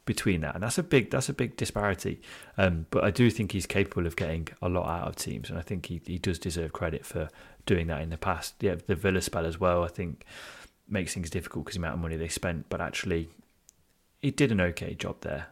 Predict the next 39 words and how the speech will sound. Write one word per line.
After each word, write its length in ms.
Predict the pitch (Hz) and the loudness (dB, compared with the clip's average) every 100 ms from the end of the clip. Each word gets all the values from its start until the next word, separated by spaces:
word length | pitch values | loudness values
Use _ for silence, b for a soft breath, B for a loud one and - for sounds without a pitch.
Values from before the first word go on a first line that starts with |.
| - | -2
Um, 400 | 92 87 82 80 - | 2 2 0 -4 0
but 160 | 101 | 2
I 60 | 95 | 2
think 440 | - 104 90 - - _ - | 2 2 2 -10 -18 _ -4
West 200 | 113 107 | 0 2
Brom 140 | 104 | 4
have 80 | 87 | 2
got 100 | 92 | 2
to 60 | 87 | 0
get 120 | 92 | 2
off 120 | 87 - | 0 0
to 100 | 90 | -6
a 40 | |
good 160 | - 85 | -4 -4
start 300 | - 87 - | -2 -2 -2
next 240 | - - | -6 -6
season 260 | 98 85 82 | -6 -6 -8
for, 340 | - 87 80 B B B B B | -4 -2 -2 B B B B B
for 160 | - | 6
everybody, 500 | 101 98 90 82 80 | 10 10 8 0 0
even 260 | 82 87 87 | 0 0 0
the 80 | 85 | 0
board, 360 | 90 87 85 - | 2 2 2 0
to 80 | |
be 100 | 90 | -4
convinced 420 | 82 85 78 82 - | -4 -4 -4 -6 -4
by 140 | 82 | -6
Steve 320 | - 92 80 | -4 -4 -4
Bruce 240 | 82 80 - | -4 -4 -4
and 100 | 80 | -6
their 80 | |
ability 500 | 80 - 82 78 - | -4 -2 -4 -4 -6
to, 300 | 80 - 85 | -8 -6 -6
to 160 | 76 - | -6 -8
get 180 | 82 80 | -6 -6
out 120 | 78 | -6
of 40 | 85 | -8
the 80 | 87 | -10
Championship. 720 | - 82 - - - - | -10 -12 -10 -10 -10 -12